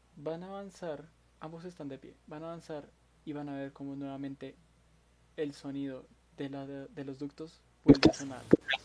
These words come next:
Las luces vuelven a titilar, se apagan varias, cae. Está ahí,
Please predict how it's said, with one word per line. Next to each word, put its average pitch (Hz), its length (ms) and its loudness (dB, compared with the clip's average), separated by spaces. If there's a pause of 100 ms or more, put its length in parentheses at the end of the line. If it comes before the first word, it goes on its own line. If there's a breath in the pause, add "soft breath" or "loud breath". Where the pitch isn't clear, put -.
(720)
Las 143 200 -4
luces 143 340 -8
vuelven 139 280 -4
a 135 100 -10
titilar, 131 460 -10 (100)
se - 140 -14
apagan 143 460 -6
varias, 135 380 -8 (360)
cae. - 300 -6 (1080)
Está 143 320 -6
ahí, 135 240 -8